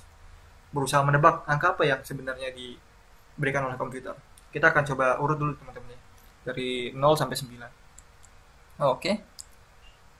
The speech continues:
Kita coba ke tujuh, delapan, sembilan, satu. Berarti masih jauh, ya, teman-teman, ya, karena satu dia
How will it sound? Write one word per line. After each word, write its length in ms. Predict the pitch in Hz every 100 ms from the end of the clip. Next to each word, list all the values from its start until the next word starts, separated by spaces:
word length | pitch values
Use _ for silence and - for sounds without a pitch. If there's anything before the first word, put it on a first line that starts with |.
| - - - - - - - _ - - - - - - - -
Kita 100 | - 139
coba 220 | 131 123
ke 180 | - 123 123 131 - - - - - - - -
tujuh, 240 | 127 131 175 - - - - -
delapan, 320 | 147 143 151 156 - -
sembilan, 320 | - 143 131 127 - -
satu. 400 | 131 131 147 - - -
Berarti 240 | 135 185
masih 200 | 175 156 143
jauh, 160 | 160
ya, 80 | 147
teman-teman, 320 | 139 123 131
ya, 100 | -
karena 300 | 127 131 160
satu 560 | 156 - - - - -
dia 160 | 135